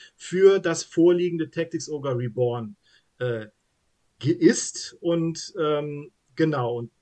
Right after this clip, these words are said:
damals wurden schon die Spielsysteme auf den neuesten Stand gebracht, aber das Tactics Ogre Reborn, das macht halt wirklich jetzt nochmal alles nochmal, nochmal moderner.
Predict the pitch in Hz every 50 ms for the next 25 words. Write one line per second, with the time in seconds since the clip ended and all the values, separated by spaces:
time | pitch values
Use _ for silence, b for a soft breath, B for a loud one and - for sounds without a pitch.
0 | _ _ _ - 151 165 190 214 214 202 208 - 180 202 202 196 196 - 185 175
1 | 165 170 160 - - - 185 185 180 170 165 - 180 180 175 165 156 156 - 156
2 | 147 156 160 160 156 - 143 - - 165 151 156 160 156 - 151 127 135 143 143
3 | 139 B B B B B B B 151 151 147 143 139 131 127 - - 156 147 -
4 | 131 139 151 131 135 135 120 123 113 - 135 143 156 170 175 175 156 135 - 160
5 | 156 147 - 147 127 - - 151 160 156 - 143 - - 143 135 - - 139 135
6 | 127 135 135 135 131 127 127 - _ _ _ _ _ _ _ _ _ _ _ -
7 | 139 160 165 160 156 - 151 147 135 131 147 143 135 131 131 131 - - 127 160
8 | 185 180 - 143 131 120 110 110 113 113 - 117 104 101 104 101 95